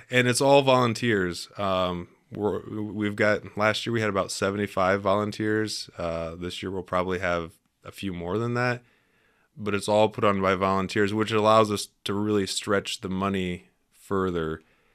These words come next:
and, you know, bring in better acts and, uh, you know, that, that sort of thing. So it, it is, it's a, it's very much a community event, um, in that there's people from, you know, all of the surrounding cities that have volunteered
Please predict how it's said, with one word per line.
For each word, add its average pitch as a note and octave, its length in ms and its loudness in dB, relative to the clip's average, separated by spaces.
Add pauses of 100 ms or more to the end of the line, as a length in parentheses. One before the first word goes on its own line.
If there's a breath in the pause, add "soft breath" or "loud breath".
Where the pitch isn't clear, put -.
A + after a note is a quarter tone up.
(220 soft breath)
and, F2 420 0
you F2+ 140 -8
know, F2+ 120 -4
bring G2+ 320 0
in F#2 500 -2
better F#2 300 0
acts E2+ 760 -4
and, F2 360 -8 (600 soft breath)
uh, E2+ 300 -6 (220)
you B2+ 120 -4
know, G#2 140 -2
that, A2+ 320 0
that B2+ 220 2
sort A#2 220 0
of G2+ 100 0
thing. G2 240 0
So A2 200 2
it, G#2 320 0
it A#2+ 120 -2
is, B2+ 200 2
it's G#2+ 140 -4
a, A2 80 0 (100)
it's A#2 140 -4
very B2 300 2
much A2+ 240 -2
a G#2+ 60 -6
community G#2 600 -2
event, F2+ 420 -2 (280)
um, F2 340 -8
in G2 220 -4
that - 280 -4
there's F#2+ 220 -4
people G#2 300 -6
from, F#2+ 320 -6 (220)
you G#2+ 100 -8
know, F2+ 240 -12
all C3 240 4
of A#2+ 80 -4
the A2 120 0
surrounding G#2 420 0
cities G2 600 -4 (240)
that G#2+ 120 -4
have G2+ 140 -4
volunteered G2 720 -2